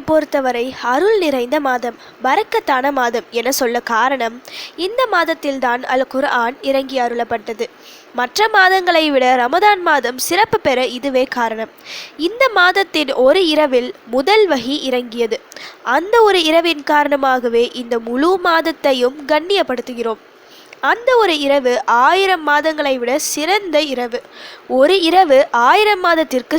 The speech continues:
சமம் என சொன்னாலே அது ஆச்சரியமான விஷயம். ஆனால் அதைவிட அதிகமாக, அதாவது ஆயிரம் மாதங்களை விட சிறந்த இரவு என அல்லாஹ் சுப்ஹானஹு வ தஆலா இந்த மாதத்தை மிக மிக சிறப்பாக்கி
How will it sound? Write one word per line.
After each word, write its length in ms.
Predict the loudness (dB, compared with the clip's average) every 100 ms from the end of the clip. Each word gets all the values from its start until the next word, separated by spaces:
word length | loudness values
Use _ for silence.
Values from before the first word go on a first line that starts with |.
| -2
சமம் 340 | -2 -2 -4 -6 -6
என 100 | -2 -2 -4 -4
சொன்னாலே 560 | -2 -2 0 2 2 2 0 -6 -4 0
அது 120 | 2 4 4
ஆச்சரியமான 600 | 2 2 0 2 0 0 0
விஷயம். 340 | -2 -2 -4 -4 -12 -16 -4 0
ஆனால் 340 | 2 2 0 0 -2
அதைவிட 500 | 0 2 4 4 4 2 2 0
அதிகமாக, 720 | 0 0 2 2 4 4 2 0 0
அதாவது 360 | 0 0 0 0 2 2
ஆயிரம் 400 | 4 2 0 0 0
மாதங்களை 440 | 0 0 0 0 0
விட 180 | 0 0 -2
சிறந்த 400 | -2 0 0 0 0 0
இரவு 260 | 0 -2 -2 -4
என 60 | -4 -4 -10 -6 -2
அல்லாஹ் 220 | 0 -2
சுப்ஹானஹு 440 | -2 -2 0 0 0
வ 40 | 0
தஆலா 260 | 0 0 -2 -2
இந்த 140 | -2 -2 0
மாதத்தை 360 | 0 0 -2 -4 -4
மிக 260 | -2 0 0 -2
மிக 240 | -2 -2 -2
சிறப்பாக்கி 560 | -2 -2 0 -2 -2